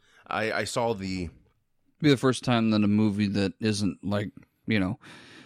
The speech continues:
Speaker 2: really artsy
Speaker 1: The
Speaker 2: fartsy.
Speaker 1: boring, you know,
Speaker 2: Yeah.
Speaker 1: "Oh, I love
Speaker 2: Yeah.
Speaker 1: you, I love you, I'm dead,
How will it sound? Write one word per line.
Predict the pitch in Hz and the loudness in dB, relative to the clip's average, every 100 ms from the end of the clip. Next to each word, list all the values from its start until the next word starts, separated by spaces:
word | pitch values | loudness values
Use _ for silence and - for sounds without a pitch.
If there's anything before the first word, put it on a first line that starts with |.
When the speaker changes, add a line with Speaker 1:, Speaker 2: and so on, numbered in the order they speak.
| - _ - _ | -20 _ -20 _
Speaker 2:
really | 101 113 107 - | -2 0 0 -2
artsy | 101 113 - 113 | -2 0 0 -2
Speaker 1:
The | 123 | 2
Speaker 2:
fartsy. | 110 113 | 2 2
Speaker 1:
boring, | 123 107 110 110 107 104 | 2 2 0 0 -2 2
you | 151 151 | 6 8
know, | |
Speaker 2:
Yeah. | 131 113 101 147 | 8 8 6 0
Speaker 1:
"Oh, | 277 330 320 302 294 | -2 -2 -2 0 0
I | |
love | 285 294 | 0 -2
Speaker 2:
Yeah. | 113 262 | -2 -2
Speaker 1:
you, | 254 | -4
I | |
love | 247 254 240 | -6 -6 -6
you, | 233 220 | -6 -4
I'm | 185 | -4
dead, | 185 190 180 160 | -4 -6 -8 -10